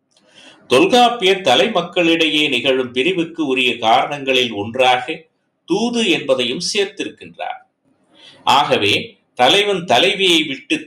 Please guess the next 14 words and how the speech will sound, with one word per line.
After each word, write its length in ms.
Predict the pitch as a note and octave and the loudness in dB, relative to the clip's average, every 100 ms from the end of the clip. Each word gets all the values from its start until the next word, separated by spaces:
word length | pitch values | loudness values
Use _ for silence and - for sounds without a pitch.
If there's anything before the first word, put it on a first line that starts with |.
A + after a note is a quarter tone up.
| E3+ | -8
தூதின் 380 | G3+ G3 F3+ F3 | -4 -4 -4 -4
பொருட்டாக 680 | C3+ E3+ - E3 D#3 D#3+ | -4 -4 -2 0 2 0
பிரிவான் 580 | E3+ D#3 F3 F3 E3+ F3 | -4 -4 -2 2 2 2
என்பது 680 | D#3 D3 C#3 C3 B2 - - | -2 -2 -4 -2 -2 -4 -10
தெளிவாகின்றது. 840 | D3+ E3+ G3+ E3 D3+ G#2 F#2 G2+ _ _ _ _ _ - - | -12 -10 -6 -6 -6 -14 -20 -20 _ _ _ _ _ -20 -4
இதில் 480 | B2 D3+ D3 C3+ - | 0 4 4 2 0
தலைவன் 680 | C3+ D3 A3 G#3 F3 D3+ - | 2 4 2 0 -2 -2 -6
தூதின் 420 | F#3+ A3+ G#3 F3+ | -4 -2 -4 -2
பொருட்டு 400 | E3 D#3+ - D#3+ | 0 0 -2 -6
பிரிவான் 580 | - C3 D#3+ E3+ F3+ G#3 - - - | -2 -2 0 2 2 0 -2 -10 -2
என்ற 380 | C3 D3 C3+ - | 0 2 0 2
குறிப்பு 380 | E3+ G#3 - D#3+ | 0 0 2 4
இடம்பெற்றுள்ளதே 960 | D#3 E3+ E3 D3+ - C3+ B2+ A#2+ A2 G2 | 4 2 -2 -6 -4 0 2 2 0 0
ஒழிய, 540 | G2+ D3 A3 C3 | -2 0 0 0